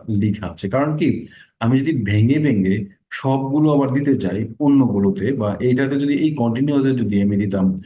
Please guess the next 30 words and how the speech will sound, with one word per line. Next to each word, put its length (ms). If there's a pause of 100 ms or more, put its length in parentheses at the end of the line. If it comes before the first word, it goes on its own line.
(260)
এই 280
বি 280
ভার্বের 300
মতো, 280
তাহলে 560
এখানে 220
অনেকগুলো 500
লাইন 220
হতো 300
এবং 280
এটা 100
অনেক 260
বড় 180
হয়ে 260
যেত। 200 (520)
এই 100
জন্য 200
আমি 120
দেইনি, 300
আপনাদের 380
বোঝানোর 400
স্বার্থে 420
বা 120
বোঝার 320
স্বার্থে 280
all 220
activities, 420
এটা 120
বুঝে 240
নিবেন। 220